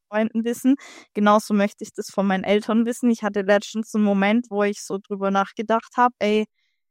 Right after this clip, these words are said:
irgendwie, man, man weiß alles irgendwie über seine Eltern, aber irgendwie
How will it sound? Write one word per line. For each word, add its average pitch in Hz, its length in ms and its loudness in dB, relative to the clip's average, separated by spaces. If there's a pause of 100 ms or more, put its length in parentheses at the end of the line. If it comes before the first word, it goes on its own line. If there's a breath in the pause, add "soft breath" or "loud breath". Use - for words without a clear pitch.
(340)
irgendwie, 233 560 -2 (160)
man, 214 240 0
man 208 220 2
weiß 202 300 2
alles 208 340 -2
irgendwie 220 280 -2
über 202 140 -6
seine 202 340 -2
Eltern, 208 360 -4
aber 214 200 -2
irgendwie 196 420 -8